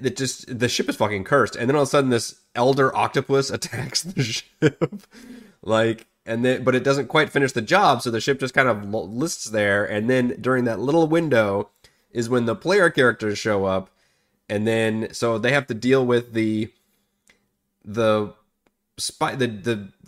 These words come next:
denizens aboard this ship, which are all the evil, you know, druid and a bunch of spider creatures. And then the octopus shows back. It's just,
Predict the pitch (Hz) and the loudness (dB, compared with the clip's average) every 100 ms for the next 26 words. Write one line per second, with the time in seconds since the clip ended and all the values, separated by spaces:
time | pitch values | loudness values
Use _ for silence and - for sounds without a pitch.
0 | - 110 170 175 165 147 117 131 180 120 | -6 2 2 4 2 2 2 2 2 2
1 | 110 - 107 113 117 120 120 117 113 107 | -2 -2 -2 -2 -4 -2 2 2 2 0
2 | 101 - 113 110 110 104 101 - _ _ | -6 -8 -6 -2 0 0 -2 -10 _ _
3 | _ _ - 104 98 98 107 117 113 113 | _ _ -12 -6 -4 -4 -2 0 0 0
4 | - 101 101 104 95 - 143 123 - 101 | -2 -2 -2 -6 -8 -4 0 0 -2 -6
5 | 101 101 98 - _ _ 120 127 151 135 | -4 -6 -6 -14 _ _ -2 2 4 4
6 | 143 156 147 135 113 - 110 104 107 101 | 2 2 0 0 0 0 0 0 0 -2
7 | 131 123 - 220 196 - | -2 -6 -4 -2 -2 -4